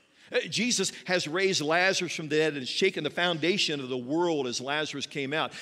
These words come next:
Uh, there Lazarus has been in the tomb already four days. His body would have been starting to decompose.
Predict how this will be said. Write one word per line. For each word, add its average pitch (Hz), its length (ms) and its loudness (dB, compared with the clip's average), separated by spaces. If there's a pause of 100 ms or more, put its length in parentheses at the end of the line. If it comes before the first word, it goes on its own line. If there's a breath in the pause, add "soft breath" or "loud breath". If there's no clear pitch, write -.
Uh, 170 60 -8 (220)
there 185 220 2
Lazarus 185 440 2
has 156 80 -4
been 175 200 -2
in 170 80 -2
the 156 80 -4
tomb 208 280 -4
already 180 300 -2
four 180 240 -4
days. 180 340 -2
His 131 140 -6
body 170 280 -2
would 170 140 -4
have 127 140 -8
been 165 240 -2 (480 loud breath)
starting 190 420 -2
to 143 100 -6
decompose. 185 920 -4